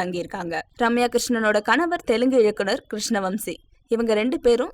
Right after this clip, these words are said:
சந்திரலேகாங்கிற தெலுங்கு திரைப்படத்துல சேர்ந்து பணியாற்றிய அப்போ காதலாகி திருமணம் செஞ்சுக்கிட்டாங்க. இடையில கிருஷ்ணவம்சி ஹைதராபாத்லயும் ரம்யா சென்னையிலுமோ வாழ்ந்து வரத பத்தி பல வதந்திகள் கிளம்புச்சு. ரம்யா கிருஷ்ணன் தன்னோட கணவரை விவாகரத்து செஞ்சுட்டதாவும்,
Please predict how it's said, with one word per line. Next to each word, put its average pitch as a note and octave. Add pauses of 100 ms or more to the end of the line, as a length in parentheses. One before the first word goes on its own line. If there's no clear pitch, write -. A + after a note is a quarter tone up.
சந்திரலேகாங்கிற C4
தெலுங்கு A#3
திரைப்படத்துல G3+
சேர்ந்து G#3
பணியாற்றிய F#3+
அப்போ G#3+ (540)
காதலாகி C4
திருமணம் G#3+
செஞ்சுக்கிட்டாங்க. F#3 (260)
இடையில A3+ (140)
கிருஷ்ணவம்சி D4+
ஹைதராபாத்லயும் G#3
ரம்யா G#3+ (120)
சென்னையிலுமோ A3+
வாழ்ந்து F#3+
வரத F#3
பத்தி F3 (240)
பல G#3
வதந்திகள் C#4+
கிளம்புச்சு. F#3 (440)
ரம்யா G#3
கிருஷ்ணன் G#3+ (140)
தன்னோட G#3+ (100)
கணவரை E4
விவாகரத்து A#3+
செஞ்சுட்டதாவும், F#3